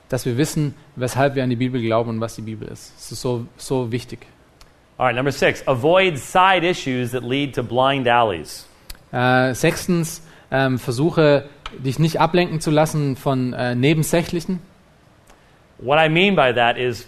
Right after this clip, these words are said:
Speaker 2: please, whatever you do, don't get into a lengthy debate with Mormons about polygamy.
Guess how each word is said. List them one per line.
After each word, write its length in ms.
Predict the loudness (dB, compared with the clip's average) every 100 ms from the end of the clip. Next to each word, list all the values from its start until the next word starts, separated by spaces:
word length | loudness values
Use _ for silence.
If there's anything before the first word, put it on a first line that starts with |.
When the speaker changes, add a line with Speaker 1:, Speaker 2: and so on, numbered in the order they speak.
| _
Speaker 2:
please, 440 | 0 2 2 0
whatever 300 | -4 -2 -2
you 140 | -2 -4
do, 240 | -6 -6
don't 300 | -2 -2 0
get 140 | -4
into 280 | -2 -4 -4
a 40 | -4
lengthy 420 | -2 -2 -4 -6
debate 420 | -4 -2 -2 -2
with 140 | -8
Mormons 460 | -4 -2 -2 -2 -4
about 280 | -2 -4 -4
polygamy. 440 | -6 -4 -4 -6